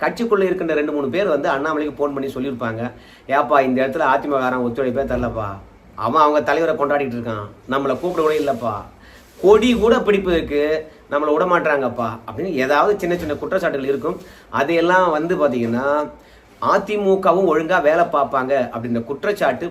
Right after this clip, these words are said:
மறைமுகமா வைக்கக்கூடாது. ஏன்னா இன்னைக்கு இருக்கக்கூடிய ஊடகங்களா இருந்தாலும் சரி, இன்னைக்கு இருக்கக்கூடிய திமுக இருந்தாலும் சரி, அதிமுக பா ஜ க கூட்டணியை கண்டு பயந்து போயிருக்காங்க. எவனா ஒருத்தன் வார்த்தையை விட மாட்டானா, அதை பிடிச்சுக்கிட்டு அந்த கூட்டணி உடைச்சிட மாட்டோமா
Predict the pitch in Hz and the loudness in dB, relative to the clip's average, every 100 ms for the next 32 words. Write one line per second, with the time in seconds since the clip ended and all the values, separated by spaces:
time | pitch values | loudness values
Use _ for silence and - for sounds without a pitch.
0 | - 117 131 156 135 147 160 113 170 127 | -4 -2 -2 -2 -4 -2 -2 -2 -4 -8
1 | 131 117 113 107 - - - - - 143 | -4 -2 -2 -6 -10 -20 -20 -20 -4 2
2 | 190 196 196 147 139 143 123 147 165 151 | 2 4 4 4 0 -2 -6 -4 -2 0
3 | 175 196 202 - 156 156 165 156 143 131 | 0 0 0 0 -2 2 2 2 0 2
4 | 147 147 131 117 127 147 160 135 175 175 | -2 -2 -4 -4 -4 -4 -6 -4 -6 -6
5 | 180 147 131 175 165 147 135 131 143 135 | -6 -6 -4 -4 -2 0 0 2 -2 -4
6 | 120 117 117 - - 123 180 185 196 180 | -4 -4 -4 -16 -6 0 2 0 -4 -2
7 | - 151 151 151 143 156 151 135 123 147 | 0 0 0 0 -4 -4 -6 -6 -4 -2
8 | 147 147 120 147 180 175 147 139 139 117 | -2 -2 0 0 -2 -2 -2 -2 -4 -6
9 | - - - - - - 156 139 160 208 | -12 -20 -20 -20 -20 -4 2 4 6 6
10 | 196 190 156 175 175 151 160 156 143 127 | 4 4 4 2 2 -2 0 -2 -2 -4
11 | 131 117 110 131 139 120 214 226 160 131 | -4 -8 -6 -2 -2 0 -2 -2 -4 -2
12 | 156 127 147 170 156 135 156 170 135 131 | -2 -2 -4 -4 -2 -2 -2 -4 -2 -4
13 | 120 120 120 | -4 -4 -4